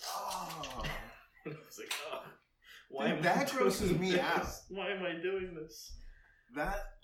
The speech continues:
Speaker 1: for sure grosses me out.
Speaker 2: It was so gross, and I got, I always get hit in the balls. Every martial art I do, I just, it just, I always get hit in the dick.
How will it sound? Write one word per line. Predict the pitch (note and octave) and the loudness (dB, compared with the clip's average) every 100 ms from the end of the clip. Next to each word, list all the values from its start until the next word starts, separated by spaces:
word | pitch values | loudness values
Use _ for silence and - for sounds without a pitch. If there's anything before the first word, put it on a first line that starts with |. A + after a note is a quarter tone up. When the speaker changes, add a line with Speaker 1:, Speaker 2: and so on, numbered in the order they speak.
| _ - | _ -4
Speaker 1:
for | D#3 D#3 | -2 -2
sure | - E3 D#3 | -2 0 0
grosses | B2+ B2+ B2+ - A2+ | 0 -4 -4 -6 -8
me | A#2+ G#2 | -6 -6
out. | F2 - - | -8 -14 -16
Speaker 2:
It | A#2 | -10
was | G#2 - | -8 -8
so | G#2+ G#2+ | -10 -12
gross, | - A2 A2+ A2+ | -8 -8 -8 -10
and | G#2+ A2 | -12 -6
I | A2+ | -4
got, | - - | -4 -8
I | - - | -10 -10
always | C#3 - | -12 -12
get | G#2 | -16
hit | - G2 | -16 -16
in | - | -16
the | - | -16
balls. | - - - - - - _ - - - _ _ - - - | -18 -18 -14 -14 -14 -20 _ -20 -20 -20 _ _ -6 -6 -6
Every | B2 C3 | -6 -4
martial | A#2 - - G2+ | -4 -4 -6 -8
art | - - | -8 -10
I | - | -12
do, | - | -10
I | C#2 | -10
just, | - - - _ | -12 -18 -20 _
it | - | -20
just, | - F#2 - | -20 -20 -14
I | F#2 | -10
always | F#2+ G2+ | -8 -8
get | G2+ F#2 - | -8 -12 -10
hit | - | -14
in | |
the | - | -12
dick. | D#2 - | -14 -16